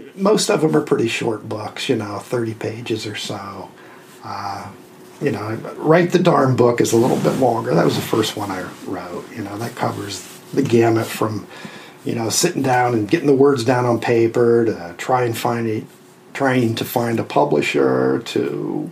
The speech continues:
you know, going the agent route. Uh, and so that's, that, that was the first one I wrote. And then after that, I wrote, you know, something that narrowed in, some books that narrowed into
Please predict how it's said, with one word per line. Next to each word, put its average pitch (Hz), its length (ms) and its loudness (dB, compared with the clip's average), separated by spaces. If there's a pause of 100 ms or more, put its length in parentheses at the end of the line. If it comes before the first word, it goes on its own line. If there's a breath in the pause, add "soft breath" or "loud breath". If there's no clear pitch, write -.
(100)
you 82 120 -2
know, - 600 -6 (1040 loud breath)
going 135 260 4
the 120 180 2
agent 117 380 2
route. 113 520 -4 (220)
Uh, - 840 -18
and - 480 -14 (1000)
so 127 260 -4
that's, - 520 -2 (420)
that, 175 220 2
that 180 120 2
was - 120 0
the 110 60 -6
first 107 280 -2
one 90 120 -8
I 85 40 -8
wrote. 80 180 -8
And 107 100 -4
then 139 80 2
after - 220 0
that, 98 200 -4
I 92 60 -8
wrote, - 420 -10
you 160 160 -4
know, 139 220 -6
something - 420 -6
that 110 60 -6
narrowed 107 360 -4
in, 202 540 -8
some 135 280 0
books 110 220 2
that 110 120 0
narrowed 107 340 0
into 95 440 -4